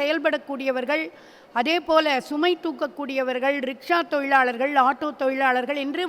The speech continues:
வகைப்படுத்தலாம். பல வகை நகர்ப்புறங்கள்லையும் இருக்காங்க,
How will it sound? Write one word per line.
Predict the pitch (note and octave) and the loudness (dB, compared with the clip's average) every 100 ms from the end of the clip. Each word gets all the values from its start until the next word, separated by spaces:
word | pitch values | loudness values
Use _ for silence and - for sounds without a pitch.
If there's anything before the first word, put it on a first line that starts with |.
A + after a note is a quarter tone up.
| C4+ | 0
வகைப்படுத்தலாம். | B3+ F4+ E4+ C#4+ D4 C#4+ G3+ - - - - | 0 -2 -2 -2 0 0 0 -6 -20 -14 2
பல | C#4 D#4+ F#4 F#4+ | 4 6 6 6
வகை | F#4 F4+ F#4 F#4 - - - B3+ | 4 2 2 0 -2 -18 -6 2
நகர்ப்புறங்கள்லையும் | C#4+ F4 E4+ F4 E4 D#4+ D#4 E4 D#4 | 2 2 0 2 4 4 2 2 0
இருக்காங்க, | D#4+ D4 D4 | 2 0 4